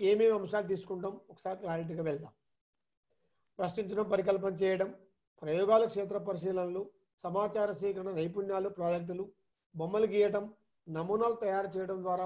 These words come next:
భావప్రసారం, అభినందించడం, సౌందర్యాత్మక స్పృహ, జీవ వైవిధ్యం, నిజ జీవిత వినియోగం. ఇవి మనకున్నటువంటి విద్యా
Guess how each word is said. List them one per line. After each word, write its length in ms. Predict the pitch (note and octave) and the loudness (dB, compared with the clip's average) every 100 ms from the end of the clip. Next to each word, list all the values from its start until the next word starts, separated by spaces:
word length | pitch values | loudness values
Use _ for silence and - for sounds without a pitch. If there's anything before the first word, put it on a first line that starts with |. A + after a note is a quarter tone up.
| E3 | -4
భావప్రసారం, 640 | C#3+ E3 E3 D#3+ F3 F3+ - _ _ _ _ _ _ E3+ | -4 -4 -6 0 2 2 -4 _ _ _ _ _ _ -4
అభినందించడం, 600 | F3 A3+ A3+ G#3 G#3 G#3+ G#3+ | 2 2 2 -2 -2 -2 -2
సౌందర్యాత్మక 640 | F3 F3+ G#3 G3+ G3+ G3+ F#3+ F3+ | -6 -2 2 2 2 -4 -8 -10
స్పృహ, 260 | - F3 F#3 - - _ _ _ _ F#3+ | -4 0 0 0 -10 _ _ _ _ -14
జీవ 260 | D#3+ G3+ A#3+ G3 | 2 6 6 6
వైవిధ్యం, 380 | G3 F3+ G3+ F#3+ - _ _ _ - | 2 2 0 0 -8 _ _ _ -6
నిజ 120 | E3+ F3+ | -2 2
జీవిత 320 | F#3 F3+ F3 C4 D#4 _ _ _ _ | 2 0 -2 -4 -6 _ _ _ _
వినియోగం. 320 | E3+ E3 D#3 G3 A#3 | -10 -6 -6 -8 -4
ఇవి 120 | C4 A3+ | -2 0
మనకున్నటువంటి 680 | G3 F#3+ F#3+ F3+ F3+ F#3 F#3 F#3+ - | -2 -4 -4 -4 -2 0 0 -4 -12
విద్యా 260 | E3+ D3+ | -8 0